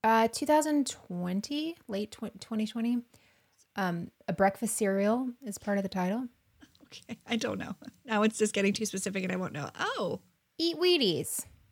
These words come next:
Speaker 2: I don't, this, no, I don't know this.
Speaker 1: Okay, I follow Tony Hale, Hale on Twitter. I just have, like,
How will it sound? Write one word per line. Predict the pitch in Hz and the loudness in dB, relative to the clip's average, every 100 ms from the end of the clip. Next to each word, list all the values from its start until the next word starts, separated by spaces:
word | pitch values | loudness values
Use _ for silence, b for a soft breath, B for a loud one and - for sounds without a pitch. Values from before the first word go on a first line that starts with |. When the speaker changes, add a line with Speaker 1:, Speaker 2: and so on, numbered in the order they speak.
| _ - | _ -4
Speaker 2:
I | 294 359 403 320 | 0 2 2 2
don't, | 349 339 - - | -4 -6 -12 -8
this, | 320 - - - | -2 0 -2 -6
no, | 311 339 196 | -4 -2 0
I | 220 | 0
don't | 269 | 2
know | 330 403 | 2 2
this. | 302 202 - - - _ _ - | 2 0 -4 -10 -14 _ _ 0
Speaker 1:
Okay, | 415 320 202 156 - | 2 6 6 6 4
I | 220 269 | 6 6
follow | - 277 277 | 6 6 6
Tony | 294 262 254 | 6 6 6
Hale, | 254 214 - | 6 4 2
Hale | 185 208 196 196 190 | 0 4 6 6 4
on | 185 185 | -2 -2
Twitter. | - 185 185 | 0 4 4
I | 185 180 | 4 0
just | 185 214 - | 0 -4 -2
have, | 208 196 185 | -2 0 2
like, | 180 | 0